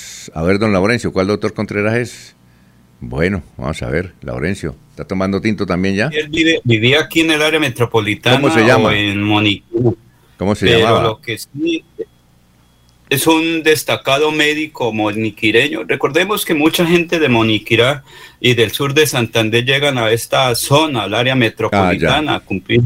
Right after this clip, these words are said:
Speaker 2: sus compromisos profesionales. Creo que fue uno de ellos, el doctor Contreras,
Speaker 1: Pero
Speaker 2: un médico muy famoso de Moniquirá que vino para acá por
Speaker 1: ¿Y en
Speaker 2: estos
Speaker 1: dónde,
Speaker 2: sectores,
Speaker 1: eh,
Speaker 2: pero
Speaker 1: y,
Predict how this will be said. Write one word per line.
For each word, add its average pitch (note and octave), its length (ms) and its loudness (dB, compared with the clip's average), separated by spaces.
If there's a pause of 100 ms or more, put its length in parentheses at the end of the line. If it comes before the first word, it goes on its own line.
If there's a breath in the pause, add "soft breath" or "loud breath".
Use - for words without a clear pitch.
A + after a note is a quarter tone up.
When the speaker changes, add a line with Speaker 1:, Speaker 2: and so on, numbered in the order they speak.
(100)
Speaker 2:
sus B2+ 220 0 (100)
compromisos A2+ 840 0
profesionales. A#2 720 0
Creo D#3+ 220 0
que D#3+ 140 -4
fue E3+ 160 -2
uno E3 160 2
de B2 180 2
ellos, D#3 380 -2 (240 loud breath)
el G#2 120 0
doctor B2 320 -2
Contreras, C#3 640 0
Speaker 1:
Pero G#2+ 160 2
Speaker 2:
un G2+ 80 4
médico G2 540 2 (240 loud breath)
muy C3+ 220 4
famoso C3 420 0
de C3 100 2
Moniquirá G#2+ 640 0
que C3+ 180 -2
vino C#3 440 0
para G2 220 -2
acá A#2 260 -4
por A#2 100 2
Speaker 1:
¿Y A2+ 40 6
en A2+ 60 6
Speaker 2:
estos C3 200 4
Speaker 1:
dónde, C#3+ 80 4
Speaker 2:
sectores, A#2+ 320 4
Speaker 1:
eh, A#2 100 4
Speaker 2:
pero A#2+ 160 2
Speaker 1:
y, A#2 120 -2